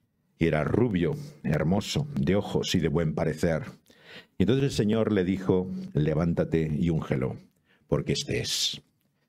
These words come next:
Y Samuel tomó el cuerno del aceite y lo ungió en medio de sus hermanos. Y desde aquel día en adelante, el Espíritu del Señor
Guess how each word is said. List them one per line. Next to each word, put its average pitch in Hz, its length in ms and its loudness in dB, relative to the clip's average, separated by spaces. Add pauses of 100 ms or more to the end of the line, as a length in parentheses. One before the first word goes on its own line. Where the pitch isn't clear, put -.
(280)
Y - 60 -2
Samuel 95 440 2
tomó 101 220 2
el 95 120 0
cuerno 101 380 2
del 92 140 4
aceite 107 460 2
y 117 40 0
lo 87 120 2
ungió 110 420 2
en 95 120 2
medio 101 260 2
de 92 40 -2
sus 95 160 -4
hermanos. 76 680 0 (420)
Y 104 80 2
desde 104 300 2
aquel 151 360 0
día 123 300 4
en 92 80 2
adelante, 92 720 2 (320)
el 78 160 0
Espíritu 151 640 0
del 127 200 0
Señor 95 580 0